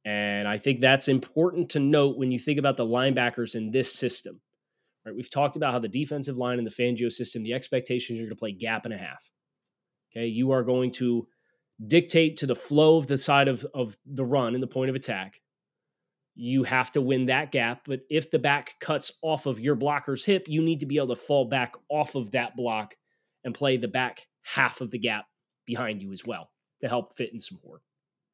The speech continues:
And the safeties are the players who are really the weapons to run down and fill and tackle, because you wanna flood gaps to the perimeter. You wanna bounce these runs outside.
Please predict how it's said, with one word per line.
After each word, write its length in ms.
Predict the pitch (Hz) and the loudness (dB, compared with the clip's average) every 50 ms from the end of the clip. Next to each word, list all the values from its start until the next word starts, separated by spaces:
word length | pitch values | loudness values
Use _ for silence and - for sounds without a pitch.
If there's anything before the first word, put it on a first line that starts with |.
| _ _ _ _ _ _ _ _ _ _ _ _ _ _ _ _ _ _ _ _ _ _ _ _ _ _ _ _ _ | _ _ _ _ _ _ _ _ _ _ _ _ _ _ _ _ _ _ _ _ _ _ _ _ _ _ _ _ _
And 140 | 139 135 131 | -2 0 0
the 60 | 127 | 0
safeties 600 | - - - 196 202 208 196 - - 151 143 - | 0 4 6 6 6 6 4 2 -2 -2 -2 0
are 60 | 127 | -2
the 80 | 117 120 | -4 -4
players 560 | 113 - 147 131 123 120 117 113 104 - - - _ _ | -4 -2 0 2 2 2 0 -2 -4 -8 -12 -16 _ _
who 120 | _ - 139 | _ 0 0
are 100 | 127 123 | 0 2
really 260 | 139 160 160 151 139 | 4 4 4 4 2
the 100 | 120 131 | 0 -2
weapons 460 | 117 107 143 139 139 - 123 117 - | 0 2 2 2 2 0 -4 -4 -6
to 120 | - - 113 | -8 -10 -10
run 420 | 104 101 113 127 139 139 135 127 | -10 -6 -2 0 2 2 2 2
down 320 | 117 123 120 117 113 110 110 | 0 0 0 -2 -2 -4 -6
and 160 | 107 107 98 | -8 -10 -10
fill 380 | - - 135 120 101 92 - _ _ _ _ _ _ _ _ _ _ _ _ _ - | -6 -2 -2 -2 -2 -2 -6 _ _ _ _ _ _ _ _ _ _ _ _ _ -8
and 140 | 123 120 | -6 -6
tackle, 460 | - - 120 113 104 - - - - _ _ _ _ _ _ - | -2 0 0 0 0 -2 -8 -20 -20 _ _ _ _ _ _ -6
because 340 | 123 135 135 - 135 113 104 | -4 -4 -2 0 -2 0 0
you 80 | 139 160 | 2 2
wanna 220 | 156 147 131 113 | 2 2 2 0
flood 520 | - - - - 135 147 151 147 143 127 113 | -4 -8 -10 -6 -2 0 0 0 0 -2 -2
gaps 440 | 139 131 123 120 123 - - - - _ _ _ _ _ _ | -4 -2 -4 -4 -4 -6 -8 -8 -8 _ _ _ _ _ _
to 100 | - 156 | -4 -4
the 100 | 120 120 | -2 -2
perimeter. 440 | 117 - 127 127 123 113 107 101 98 | -4 -4 -2 -2 -2 -2 -2 -6 -8
You 140 | 98 110 143 | -6 -4 -2
wanna 240 | 139 127 110 101 - - | -2 -2 -2 -4 -6 -4
bounce 320 | 135 123 131 127 - - | -2 -2 0 -2 -4 -4
these 240 | - 131 117 110 98 | -4 -4 -4 -4 -6
runs 340 | 107 120 117 113 110 101 117 | -6 -6 -6 -6 -6 -8 -8
outside. 480 | 107 104 98 - - 113 90 73 - | -8 -8 -8 -8 -10 -10 -10 -12 -16